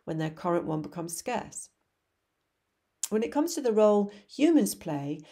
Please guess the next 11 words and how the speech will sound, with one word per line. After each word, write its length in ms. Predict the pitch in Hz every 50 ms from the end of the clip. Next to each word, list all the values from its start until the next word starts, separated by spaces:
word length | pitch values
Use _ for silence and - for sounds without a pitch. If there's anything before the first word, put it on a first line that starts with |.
| - - _
we 80 | - 185
shouldn't 400 | 170 - - - 254 294 285 -
shy 240 | - - 214 196 190
away 220 | 185 175 170 160
from 180 | 156 - 175 165
identifying 720 | 160 156 - 202 208 208 208 214 202 - 165 156 151 151
what 220 | 165 180 - - -
fuels 500 | - - 202 220 262 285 262 220 202 -
this 160 | - 165 -
population 560 | - - - - 170 151 147 143 - - 143
explosion. 680 | 135 - - - - 147 143 139 - - - 87 -